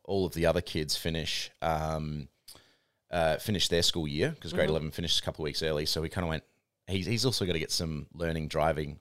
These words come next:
Speaker 1: learner hours up.
Speaker 2: Yeah.
Speaker 1: And so we went, "How about we road trip?"
Speaker 2: Yeah.
Speaker 1: And we'll, we'll road trip somewhere far away. We'll do, like, three days worth of driving.
Speaker 2: Yeah.
Speaker 1: Uh, to get there and three days back. And, and,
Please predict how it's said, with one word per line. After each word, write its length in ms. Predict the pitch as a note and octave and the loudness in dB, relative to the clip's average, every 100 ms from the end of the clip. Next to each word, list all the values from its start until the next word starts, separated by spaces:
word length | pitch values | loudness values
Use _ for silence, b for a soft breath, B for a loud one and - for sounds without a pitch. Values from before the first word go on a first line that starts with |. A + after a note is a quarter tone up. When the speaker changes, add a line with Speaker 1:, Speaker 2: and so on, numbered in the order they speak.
| _ | _
Speaker 1:
learner 340 | - F2 D#2+ D2 | -6 -4 0 0
hours 300 | D2+ D2+ D2 | 2 0 2
up. 240 | F2+ - - | 0 0 -16
Speaker 2:
Yeah. 180 | D3 D#3 - _ _ _ - | -6 -6 -6 _ _ _ -6
Speaker 1:
And 180 | F2+ E2+ | -2 0
so 120 | F2+ | 0
we 60 | E2 | 0
went, 160 | F2 _ _ - - | -2 _ _ -20 -8
"How 80 | F#2+ | -6
about 200 | - - | -6 -8
we 80 | C#2+ | -10
road 260 | C2 D2 | -4 -6
trip?" 320 | - - - - _ _ _ E3+ | -6 -10 -10 -12 _ _ _ -2
Speaker 2:
Yeah. 140 | D#3+ - | -2 0
Speaker 1:
And 180 | F2 | -2
we'll, 460 | E2 D#2+ D#2 D2 D2+ _ _ _ _ _ _ | 0 0 0 -2 -10 _ _ _ _ _ _
we'll 180 | F2 E2+ | -10 -4
road 280 | D#2 F#2 F#2+ | 4 4 4
trip 400 | - F2 D#2+ - - _ _ _ _ _ _ | -2 -2 -2 -2 -20 _ _ _ _ _ _
somewhere 340 | - G#2+ E2+ | 0 2 2
far 240 | D2 G#2 F2 | 4 8 8
away. 220 | D#2 F#2 | 8 6
We'll 100 | A2+ E2+ | 4 0
do, 100 | E2 | 0
like, 200 | D#2+ - | 0 0
three 340 | - - E2+ | -8 -6 -2
days 300 | D2+ D#2+ D#2+ | 2 2 0
worth 160 | D2 D2 | -2 -4
of 60 | D2 | 0
driving. 360 | D#2 F#2 F3 - _ _ | 4 4 2 -4 _ _
Speaker 2:
Yeah. 140 | D#3 C3 - _ _ _ _ - | -6 -6 -8 _ _ _ _ -8
Speaker 1:
Uh, 160 | F2+ D2 | -4 -4
to 120 | - | 0
get 160 | F2+ F2 | 0 2
there 120 | G#2+ | 0
and 80 | E2+ | 0
three 180 | F2 D#2 | -2 0
days 200 | D#2 - | 0 4
back. 280 | F#2+ G2+ | 6 6
And, 220 | F2+ D#2+ - | 2 -6 -6
and, 380 | D2+ D#2 D2 | -6 -4 -6